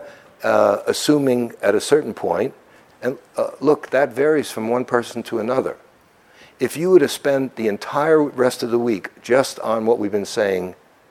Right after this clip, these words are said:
since day one, since Sunday evening, that wouldn't be a waste of time, because you'd be establishing a nice foundation,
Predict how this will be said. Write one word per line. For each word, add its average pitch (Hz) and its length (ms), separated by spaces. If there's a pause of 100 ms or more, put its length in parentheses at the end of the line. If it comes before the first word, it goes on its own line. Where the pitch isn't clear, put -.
(240)
since - 300
day 104 200
one, 80 320
since - 280
Sunday 95 280
evening, 78 440 (420)
that 107 140
wouldn't 110 200
be 101 80
a 98 80
waste 87 300
of - 100
time, 80 340 (300)
because 120 260
you'd 117 120
be 110 100
establishing 117 640
a 98 40
nice 101 280
foundation, 92 720